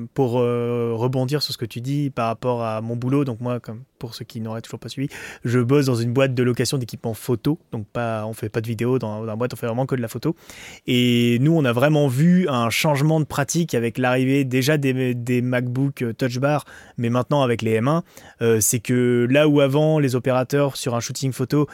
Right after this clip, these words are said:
ils prenaient un Mac Pro avec un écran de vingt-quatre pouces, euh, pour, euh, pour être confort et tout, bah maintenant, si S'ils ont pas de budget, ils prennent juste un M un ou un touch bar, euh, avant. Et, euh, s'ils ont un peu de budget, ils prennent le, l'écran en plus pour avoir deux écrans au lieu d'un.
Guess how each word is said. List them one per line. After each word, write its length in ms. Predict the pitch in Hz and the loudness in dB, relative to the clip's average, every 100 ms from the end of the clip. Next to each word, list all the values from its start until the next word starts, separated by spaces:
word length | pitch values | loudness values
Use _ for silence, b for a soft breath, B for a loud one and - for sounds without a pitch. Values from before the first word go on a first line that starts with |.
| B B | B B
ils 100 | 123 | -8
prenaient 500 | - 127 131 131 135 - | -2 0 2 0 0 0
un 140 | 151 | 2
Mac 160 | 151 - | 2 0
Pro 320 | - 156 160 - | 0 2 2 2
avec 280 | 131 123 - | 0 -2 -2
un 120 | 151 | 0
écran 320 | 151 - 147 | 0 0 0
de 100 | 143 | 0
vingt-quatre 400 | 131 135 135 127 | 0 0 -2 -4
pouces, 440 | - 147 147 143 127 | -2 0 0 0 -2
euh, 200 | 117 113 | -2 -2
pour, 280 | 117 113 113 | -4 -4 -4
euh, 200 | 110 110 | -4 -4
pour 160 | 120 | -4
être 80 | 117 | -4
confort 340 | 127 117 131 | -6 -2 -2
et 60 | 113 | 0
tout, 180 | 156 185 B B B | 0 -2 B B B
bah 100 | 127 | 0
maintenant, 440 | 123 120 156 175 185 | 0 2 2 2 2
si 260 | - 180 170 | 2 2 2
S'ils 100 | 156 | 2
ont 40 | |
pas 140 | 156 | 0
de 40 | 143 | 0
budget, 340 | 143 139 160 175 | 0 2 2 2
ils 80 | |
prennent 220 | 147 120 120 | -2 -2 0
juste 200 | 170 160 | 0 2
un 100 | 143 | 2
M 140 | 135 | 2
un 140 | 160 - _ | 0 -4 _
ou 160 | 156 131 | -2 0
un 240 | 120 120 | 0 0
touch 220 | 113 113 113 | -2 -4 0
bar, 300 | 139 135 110 | 0 0 -2
euh, 200 | 107 107 | -4 -4
avant. 300 | 117 135 185 B B B B | 0 0 -2 B B B B
Et, 280 | - 139 135 | 2 4 6
euh, 240 | 120 113 | 6 4
s'ils 240 | 110 151 131 | 2 2 2
ont 40 | |
un 60 | 120 | 0
peu 100 | 117 | -2
de 40 | |
budget, 360 | 113 123 165 185 | -2 2 2 2
ils 100 | 156 | -4
prennent 380 | - 151 143 131 - _ | -2 0 0 -2 -8 _
le, 720 | 151 151 160 160 160 156 151 | 0 4 6 6 6 6 4
l'écran 440 | 151 160 - 165 160 | 4 2 0 -2 -2
en 120 | 143 | -4
plus 240 | 123 165 - | -2 -2 -2
pour 160 | 127 | -2
avoir 180 | 117 113 | -2 -2
deux 280 | 123 151 147 | 0 2 2
écrans 300 | 135 147 139 | -2 -4 -4
au 120 | 123 | -4
lieu 140 | 117 | -6
d'un. 220 | 117 156 | -2 -2